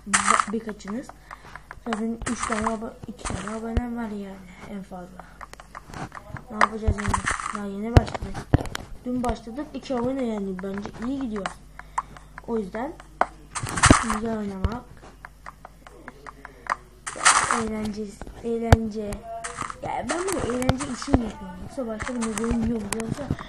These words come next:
ben Minecraft çok oynamam. Yani tabii bilgisayarda çok oynarım. Tabii çok oynamam.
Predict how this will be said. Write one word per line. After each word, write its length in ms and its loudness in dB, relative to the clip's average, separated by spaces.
ben 160 -2
Minecraft 880 -2
çok 180 0
oynamam. 460 4
Yani 200 4
tabii 340 6
bilgisayarda 640 4
çok 220 0
oynarım. 380 2
Tabii 280 -2
çok 160 -4
oynamam. 440 0